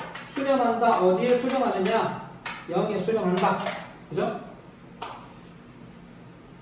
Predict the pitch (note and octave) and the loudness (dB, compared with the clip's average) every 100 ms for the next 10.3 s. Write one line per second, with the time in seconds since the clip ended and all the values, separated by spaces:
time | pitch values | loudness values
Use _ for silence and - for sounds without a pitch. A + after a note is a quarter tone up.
0 | - - - - - - - - - A#3 | -20 -20 -20 -20 -20 -20 -20 -20 -4 4
1 | A3 B3 D4+ E4+ F4 E4+ D4 C4 - C4 | 10 10 10 10 8 6 4 4 2 2
2 | A#3+ F3+ F3+ D4+ B3+ G#3 G#3+ A3+ G#3 F3+ | 0 2 2 4 2 2 0 -2 2 2
3 | F3+ D#3+ C#3 D3+ E3+ F#3 - - D3 D#3 | 2 0 -2 -2 0 2 0 -2 -6 -4
4 | D#3 F#3 F#3 - G3 A#3 - - - - | -2 0 0 0 0 0 -2 -10 -14 -20
5 | - - - - - - - - - - | -20 -20 -20 -20 -20 -20 -20 -20 -20 -20
6 | - - - - - - A3+ A#3+ A3 F#3+ | -20 -20 -20 -20 -20 0 6 8 6 6
7 | A3+ D#4 E4+ D#4+ C#4+ C#4 C4 B3+ C4 F#3+ | 8 8 6 4 2 4 4 6 6 6
8 | - F3+ C#4 D4+ - B3+ A#3+ A#3 B3 C4 | 4 4 6 4 2 4 6 6 4 4
9 | C4+ D4+ D4+ D4 A#3+ A3+ A3+ A#3 F3+ G3+ | 2 2 4 4 4 2 4 2 2 4
10 | A#3 - | 4 4